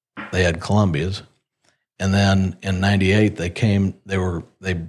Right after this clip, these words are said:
twisted my arm at Suggins and said, "Hey, we like what you're doing over here.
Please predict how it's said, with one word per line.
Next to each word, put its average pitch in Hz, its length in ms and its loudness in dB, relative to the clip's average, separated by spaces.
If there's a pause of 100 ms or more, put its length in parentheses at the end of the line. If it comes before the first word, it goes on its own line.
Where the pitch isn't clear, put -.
(160)
twisted 113 320 2
my 101 200 4
arm 104 180 4
at - 120 -4
Suggins 113 400 2
and 90 100 -4
said, 95 160 0
"Hey, 110 160 4
we 104 140 4
like 95 240 -2
what 98 200 -6
you're 101 60 -6
doing 104 240 0
over 85 160 -2
here. 90 320 -6